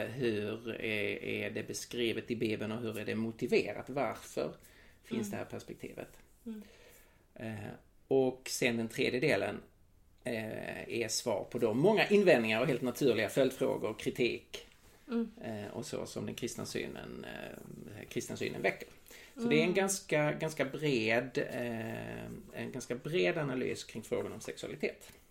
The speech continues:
Speaker 2: Mm, här står det om sambo också, står det om lite grann. Så det känns som att det är, ja, men spännande, Stefan. Ja, ja, jag ska köpa den här och läsa den, absolut. Homosexualiteten är uppe här också.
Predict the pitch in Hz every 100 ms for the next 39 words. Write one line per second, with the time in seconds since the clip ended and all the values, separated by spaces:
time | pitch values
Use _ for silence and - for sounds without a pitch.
0 | - 214 240 285 311 320 269 226 330 330
1 | 254 - 240 208 220 247 403 - - 220
2 | 208 208 202 202 147 196 190 190 190 170
3 | 196 208 - 214 220 226 254 240 - 226
4 | 220 214 214 214 214 214 - _ _ _
5 | _ _ _ _ _ _ _ - - 262
6 | 330 330 - 330 302 392 226 185 202 -
7 | 202 180 190 170 196 - - _ - 233
8 | 247 277 269 262 254 262 254 254 254 254
9 | 254 254 247 247 247 - 247 269 233 196
10 | 196 202 - 185 185 190 220 196 190 -
11 | - - - _ - - _ _ - 226
12 | 233 240 - 233 233 240 339 320 285 269
13 | 262 262 262 269